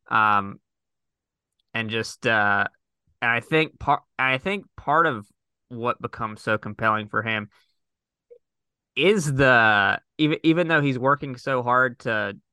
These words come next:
come away with some sense of innocence from her, I think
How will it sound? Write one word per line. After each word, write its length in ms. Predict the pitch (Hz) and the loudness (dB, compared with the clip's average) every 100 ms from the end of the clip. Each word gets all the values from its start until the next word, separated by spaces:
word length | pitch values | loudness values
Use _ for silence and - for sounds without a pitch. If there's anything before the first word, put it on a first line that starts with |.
| _ _ _ _ _ _ _ _ | _ _ _ _ _ _ _ _
come 220 | - 135 131 | -10 -8 -4
away 320 | 117 117 123 | 0 2 2
with 160 | 113 | 0
some 180 | - 123 | -4 -6
sense 240 | 120 123 117 | -6 -10 -8
of 100 | 104 | -8
innocence 440 | 110 113 135 147 - | -6 -6 -6 -8 -6
from 140 | 151 | 0
her, 180 | 151 156 | 4 4
I 100 | 120 | 2
think 240 | 117 131 | 0 -2